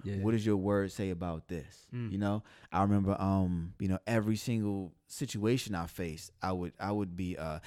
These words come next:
Speaker 2: there's a website called Open Bible. I'm probably the most frequent visitor there, right?
Speaker 1: Yeah.
Speaker 2: But on that website, you can say, "What does the Bible say about,"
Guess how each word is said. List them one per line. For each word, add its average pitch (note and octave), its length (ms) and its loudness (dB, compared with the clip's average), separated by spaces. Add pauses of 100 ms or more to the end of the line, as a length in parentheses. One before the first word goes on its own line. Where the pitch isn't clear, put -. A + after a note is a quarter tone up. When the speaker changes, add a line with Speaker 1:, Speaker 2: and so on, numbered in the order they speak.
(120)
Speaker 2:
there's C3+ 160 6
a A2+ 40 8
website A2+ 460 6
called F2 180 0
Open F#2 240 0
Bible. E2 340 0
I'm F#2 140 0
probably G2+ 300 4
the F#2 60 4
most F2+ 280 0 (160)
frequent G2+ 520 -2
visitor F2+ 400 -2
there, C2+ 420 -8
right? F#2 260 2
Speaker 1:
Yeah. A2+ 60 -2
Speaker 2:
But A2 240 4 (520)
on C#3 220 10
that B2+ 180 12
website, B2 520 8
you G#2 80 2
can G#2 120 2
say, G#2 220 2
"What B2 300 4
does A2 300 4
the F#2+ 180 0
Bible G2 580 0
say G2+ 380 -4
about," F2 480 -4